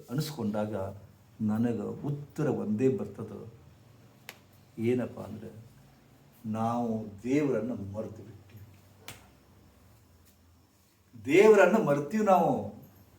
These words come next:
ದೇವರನ್ನ ಮರ್ತದ್ದಕ್ಕೆ ದುಃಖ ಬಂದದ. ನೋಡ್ರಿ ಬೇಕಾರೆ ಎಷ್ಟು ಮಂದಿ ದೇವ್ರನ್ನ ನೆನೆಸ್ತೀರಿ? ಎಷ್ಟು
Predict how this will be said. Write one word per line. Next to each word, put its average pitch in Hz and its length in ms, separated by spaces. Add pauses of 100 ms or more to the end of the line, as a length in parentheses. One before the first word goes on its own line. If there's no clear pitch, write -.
(720)
ದೇವರನ್ನ 208 460 (120)
ಮರ್ತದ್ದಕ್ಕೆ 180 760 (580)
ದುಃಖ - 360
ಬಂದದ. 101 440 (1160)
ನೋಡ್ರಿ 214 180
ಬೇಕಾರೆ - 380 (1500)
ಎಷ್ಟು 240 260
ಮಂದಿ 220 260
ದೇವ್ರನ್ನ 180 260
ನೆನೆಸ್ತೀರಿ? 160 460 (1800)
ಎಷ್ಟು 240 160